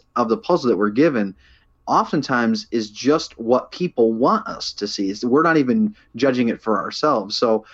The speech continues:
I absolutely agree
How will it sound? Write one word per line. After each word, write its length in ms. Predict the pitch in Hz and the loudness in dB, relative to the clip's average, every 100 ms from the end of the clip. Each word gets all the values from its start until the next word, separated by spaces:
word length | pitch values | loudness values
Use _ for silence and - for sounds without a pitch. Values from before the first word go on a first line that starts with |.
| - - | -20 -18
I 680 | - - - 165 196 185 - _ _ - | -8 -4 0 2 4 2 0 _ _ -4
absolutely 760 | 151 165 - 147 135 117 107 - _ _ - | -2 -2 0 4 6 4 2 -4 _ _ -4
agree 540 | 123 123 135 131 127 | 0 2 4 2 0